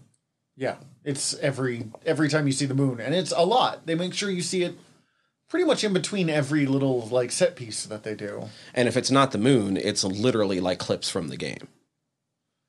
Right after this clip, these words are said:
Speaker 1: He's just trying so hard to get away from this big loss.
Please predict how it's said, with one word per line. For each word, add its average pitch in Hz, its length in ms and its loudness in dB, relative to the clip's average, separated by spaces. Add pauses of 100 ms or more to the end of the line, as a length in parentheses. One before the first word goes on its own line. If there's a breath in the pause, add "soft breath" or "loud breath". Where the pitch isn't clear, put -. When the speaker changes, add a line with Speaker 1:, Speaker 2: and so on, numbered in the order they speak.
(640)
Speaker 1:
He's 123 260 -4
just 131 400 -4
trying 135 320 0
so 143 320 0
hard 127 320 -2
to 127 60 -2
get 127 140 -2
away 117 280 -2
from 110 260 -8
this 110 240 -8
big 117 460 -8
loss. - 640 -4